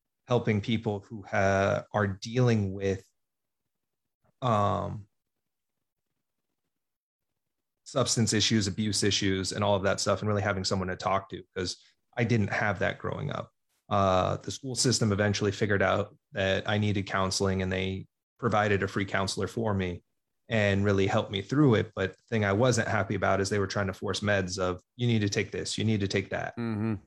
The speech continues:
Speaker 1: Like, "I don't
Speaker 2: Mm-hmm.
Speaker 1: need meds, dude. I just need this nonsense in my life to stop."
Speaker 2: Hmm.
Speaker 1: And I kinda wanna start something called the Step Before the twelve Step, because I chose to go left instead of right. I don't drink. I'll do a birthday shot with people just to shut them up. But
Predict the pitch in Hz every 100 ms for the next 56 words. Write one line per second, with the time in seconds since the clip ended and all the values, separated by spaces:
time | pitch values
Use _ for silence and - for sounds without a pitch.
0 | _ - 104 107 - 113 143 127 - _
1 | 110 98 - 92 95 95 95 98 101 104
2 | 98 95 101 95 110 110 107 98 98 92
3 | 90 92 - - - 123 113 92 - _
4 | _ - - 101 90 107 104 104 101 101
5 | - _ _ 107 - 127 123 107 101 -
6 | 98 - 104 104 101 101 95 98 - 107
7 | - 98 135 131 101 - 92 90 - 90
8 | - - 92 101 104 104 117 104 - 98
9 | 92 98 101 - 95 92 98 90 92 92
10 | 90 - 101 98 101 101 98 98 95 -
11 | _ _ _ _ _ - 117 135 110 104
12 | 107 107 104 - 107 113 101 110 107 110
13 | 101 98 101 - 101 101 95 113 127 -
14 | 98 95